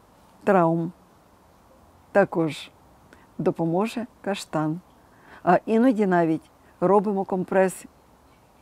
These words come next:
Запам'ятайте, ті, у кого трофічні виразки,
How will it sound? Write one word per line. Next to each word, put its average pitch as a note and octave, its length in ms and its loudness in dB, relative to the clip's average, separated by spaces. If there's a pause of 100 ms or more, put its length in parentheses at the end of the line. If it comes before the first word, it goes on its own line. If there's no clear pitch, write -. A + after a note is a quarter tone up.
(760)
Запам'ятайте, F3 800 0 (440)
ті, A#3 200 0
у E3+ 160 0
кого E3+ 500 0 (600)
трофічні G3 640 0
виразки, F#3 640 0